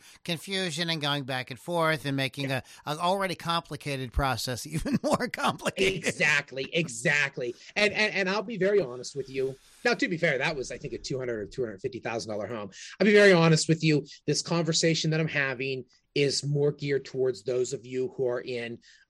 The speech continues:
Speaker 2: um, a certain price range. Um, you know, I was touring a house, um, I think, was it in Nevillewood a couple of years ago, where they're like,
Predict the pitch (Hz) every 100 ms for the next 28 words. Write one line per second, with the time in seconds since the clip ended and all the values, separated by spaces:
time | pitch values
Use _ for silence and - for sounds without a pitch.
0 | - 123 113 - - 131 151 - - 143
1 | 110 113 104 - - - - 135 127 120
2 | 117 113 120 143 131 123 127 135 - -
3 | 151 135 120 - 139 127 123 - - _
4 | _ - 120 120 120 120 - 110 - 156
5 | 147 - 131 - - 113 110 113 123 123
6 | 131 123 120 - 139 127 120 120 117 127
7 | 123 117 113 - - - 135 135 139 139
8 | 135 -